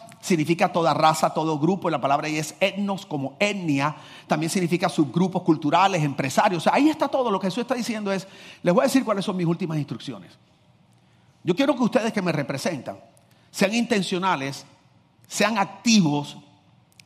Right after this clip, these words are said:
se incomoden un poco y vayan, salgan de donde están y matriculen, llamen a personas a aprender de quién yo soy, de lo que yo hice, de lo que yo represento.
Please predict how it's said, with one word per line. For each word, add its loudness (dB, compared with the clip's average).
se 0
incomoden 2
un 0
poco 0
y 0
vayan, 0
salgan 0
de 0
donde -2
están -2
y 4
matriculen, 2
llamen 2
a -4
personas -4
a 0
aprender 2
de -4
quién -4
yo -4
soy, -4
de -2
lo -4
que -6
yo -6
hice, -4
de -6
lo -6
que -4
yo 0
represento. -6